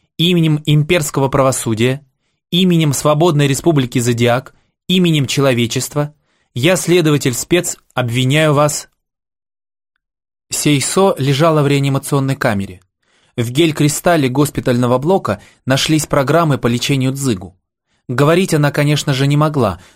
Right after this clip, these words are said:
но нижняя пара рук сохранила подвижность и сейчас лежала на пульте переговорника. Она внимательно слушала Холмса,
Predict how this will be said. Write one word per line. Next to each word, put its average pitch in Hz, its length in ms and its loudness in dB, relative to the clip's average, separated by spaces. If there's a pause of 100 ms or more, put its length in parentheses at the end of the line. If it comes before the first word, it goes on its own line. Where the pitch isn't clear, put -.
но 123 300 -2
нижняя 127 420 2
пара 131 340 0
рук 202 320 -2
сохранила 151 540 0
подвижность 143 720 -4 (260)
и 139 220 -6
сейчас 180 680 -2
лежала 135 440 2
на 123 120 -2
пульте 147 320 -6
переговорника. 117 800 -2 (600)
Она 117 220 0
внимательно 127 640 0
слушала 123 400 -2
Холмса, 160 480 -2